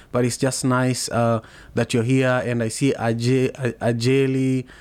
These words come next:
and, uh, I also see, um, you know, Rochelle, uh, is here, and of course, Shomari and Nene and Kelsey. But one thing, for those who are joining us for the first time,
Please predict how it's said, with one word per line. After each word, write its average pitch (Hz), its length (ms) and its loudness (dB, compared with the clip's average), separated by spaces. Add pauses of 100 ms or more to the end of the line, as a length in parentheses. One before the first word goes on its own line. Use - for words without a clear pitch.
(260)
and, 117 400 2
uh, 117 240 2
I 131 120 -2
also 147 220 -4
see, 127 560 2 (420)
um, 113 520 0
you 123 160 2
know, 117 140 4
Rochelle, 123 640 0 (440)
uh, 117 460 2
is 110 220 0
here, 123 560 2
and 110 340 -4
of - 180 -8
course, 127 320 -2
Shomari 117 520 0
and 110 120 0
Nene 117 260 4 (120)
and 110 100 -2
Kelsey. 117 520 -2 (280)
But 131 140 0
one 170 160 2
thing, 151 300 0
for 135 160 -4
those 139 180 2
who 135 60 2
are 123 40 0
joining 127 340 0
us 117 100 -4
for 117 120 -6
the 110 80 0
first - 360 -6
time, 120 320 -2